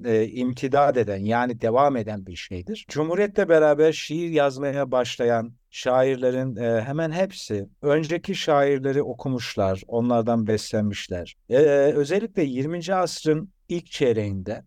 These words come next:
şiirimize yeni sesler, yeni bakışlar, e, yeni imajlar, hatta yeni şekiller getiren, e, büyük şairler var. Bunların başında Ahmet Haşim var, Yahya Kemal var ve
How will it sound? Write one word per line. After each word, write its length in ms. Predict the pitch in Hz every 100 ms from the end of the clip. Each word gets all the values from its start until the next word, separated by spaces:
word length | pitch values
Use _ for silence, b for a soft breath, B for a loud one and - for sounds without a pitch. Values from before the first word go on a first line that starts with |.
| _ -
şiirimize 840 | - 135 143 165 160 156 175 175
yeni 280 | 143 131 156
sesler, 540 | 160 160 143 - 151 117
yeni 360 | 104 127 151
bakışlar, 720 | 127 123 123 - 131 113 95 -
e, 100 | 117
yeni 420 | 104 101 123 156
imajlar, 720 | 127 117 117 104 123 113 - _ -
hatta 280 | 120 156
yeni 260 | 151 127 151
şekiller 560 | - 123 131 120 139 139
getiren, 580 | 123 120 107 117 143 110
e, 260 | 110 107
büyük 200 | 110 147
şairler 540 | - - 120 113 117 131
var. 280 | 92 87 _ -
Bunların 320 | 131 147 147
başında 540 | 139 - 135 131 131 -
Ahmet 340 | 113 120 117
Haşim 400 | 117 101 - 107
var, 260 | 87 - - _ 123
Yahya 300 | 123 127 123
Kemal 380 | 135 131 135
var 320 | 131 135 139 _ 113
ve 360 | 123 127 123